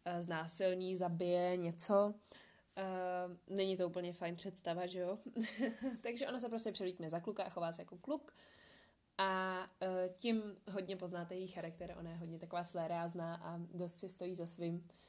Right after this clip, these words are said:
Eh, jak už jste si jistě všimli, takový hrdinky já mám ráda. <laughs> No a ještě je na ní vlastně speciální jedna věc a to je, že ona cítí zlato. Což si dokážete představit, že v době Zlaté horečky, eh, <laughs> je možná ještě nebezpečnější, než být holka.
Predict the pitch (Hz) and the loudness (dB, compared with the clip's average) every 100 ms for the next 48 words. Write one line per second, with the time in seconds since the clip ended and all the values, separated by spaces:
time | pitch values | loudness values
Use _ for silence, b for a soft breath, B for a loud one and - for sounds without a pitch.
0 | B B - 175 170 165 170 180 180 170 | B B -10 -6 -6 -8 -4 -2 -2 -2
1 | 170 175 170 170 175 175 180 160 170 160 | -6 -4 -4 -6 -6 -6 -4 -4 -2 -2
2 | 165 180 160 151 156 170 - 247 226 214 | -2 0 0 2 2 0 -2 -2 2 2
3 | 226 214 226 - B B B B - 208 | 2 0 -4 -10 B B B B -6 -4
4 | - 214 202 190 - - 226 - - 233 | 0 2 4 2 -2 -4 -2 -2 0 0
5 | 220 214 - 233 226 180 202 220 208 165 | 2 0 0 -2 -2 -2 0 2 2 2
6 | 175 180 185 - - 190 202 202 196 185 | 2 2 2 -2 -6 -6 0 2 2 0
7 | 180 180 190 175 196 180 151 - 156 - | 0 0 -2 -4 -4 0 0 -2 -10 -16
8 | _ _ _ b b b b b b _ | _ _ _ b b b b b b _
9 | _ _ _ _ _ _ _ - 262 - | _ _ _ _ _ _ _ 4 4 4
10 | 208 180 185 180 180 160 156 - 180 165 | 2 2 0 0 -2 -8 -10 -6 -4 -2
11 | 160 160 160 160 156 147 165 175 180 - | -2 -2 -2 -2 -2 -2 0 0 0 -4
12 | - 175 175 - 160 156 156 156 190 214 | 0 2 2 0 0 2 2 2 2 2
13 | 202 180 175 170 165 175 170 175 185 - | 2 2 4 4 2 0 -2 0 2 4
14 | 196 180 175 170 175 170 180 165 165 160 | 4 2 0 -2 0 -2 0 -2 0 0
15 | 156 147 - | 0 0 0